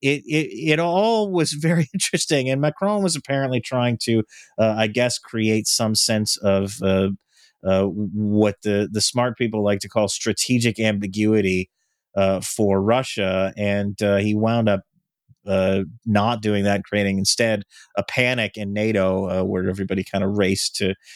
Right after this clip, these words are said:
uh, to disavow his comments. There's, I mean, there's a couple of things here, and, uh, I should say Vladimir Putin, uh, on Thursday, the president of Russia, uh, warned,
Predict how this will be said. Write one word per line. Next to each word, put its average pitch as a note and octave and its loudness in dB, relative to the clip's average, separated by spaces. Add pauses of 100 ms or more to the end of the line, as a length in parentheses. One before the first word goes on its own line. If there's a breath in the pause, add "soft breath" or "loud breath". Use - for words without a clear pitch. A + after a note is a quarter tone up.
(160 loud breath)
uh, F2+ 2
to G#2 -2
disavow F#2 0
his F#2+ -2
comments. B2 -2 (420 loud breath)
There's, F#3 0
I F3 -2
mean, F#3+ 0
there's G#3 0
a G#3 -4
couple A3 -2
of E3+ 0
things D#3+ -2
here, D3 0
and, E3+ 0
uh, - -12
I F3 0
should F#3+ -4
say C3+ 0
Vladimir D3 0
Putin, C3+ -2 (460)
uh, A#2 2
on A#2+ 2
Thursday, A#2+ 0
the G#2+ -2
president A2 -2
of A2 -2
Russia, A#2+ 2
uh, A2+ 2
warned, C3 0